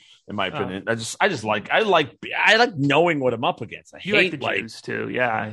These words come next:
Speaker 2: You can figure
Speaker 1: Yeah.
Speaker 2: it out. You like to look at, uh, twelve starts for eleven starts and
Speaker 1: Mm-hmm.
Speaker 2: how many at-bats here versus, yeah. So it, it,
Speaker 1: <laughs> Yeah.
Speaker 2: it plays into your,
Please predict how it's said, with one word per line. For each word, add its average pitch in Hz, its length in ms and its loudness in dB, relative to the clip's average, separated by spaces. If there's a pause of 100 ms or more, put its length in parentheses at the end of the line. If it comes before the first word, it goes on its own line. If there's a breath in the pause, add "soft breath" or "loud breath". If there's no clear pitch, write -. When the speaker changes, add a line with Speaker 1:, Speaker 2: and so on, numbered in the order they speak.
Speaker 2:
You 202 140 4
can 190 140 -2
figure 180 300 2
Speaker 1:
Yeah. 156 40 2
Speaker 2:
it 147 80 2
out. 147 300 6
You 156 80 0
like 156 200 2
to 147 60 -4
look 143 220 -2
at, 127 100 0
uh, 127 160 0 (140)
twelve 151 240 2
starts 143 380 -2
for 135 100 -10
eleven 131 340 -4
starts 127 640 -2
and 120 220 -12 (100)
Speaker 1:
Mm-hmm. 87 500 -6
Speaker 2:
how 151 100 0
many 147 120 2
at-bats 135 480 2
here 131 240 0
versus, 127 300 -4
yeah. 120 340 2
So 147 160 -4
it, - 180 -6
it, 175 160 -4
Speaker 1:
<laughs> - 40 2
Yeah. 185 80 8
Speaker 2:
it - 120 -2 (180)
plays 208 280 4
into 185 220 0
your, 151 520 -2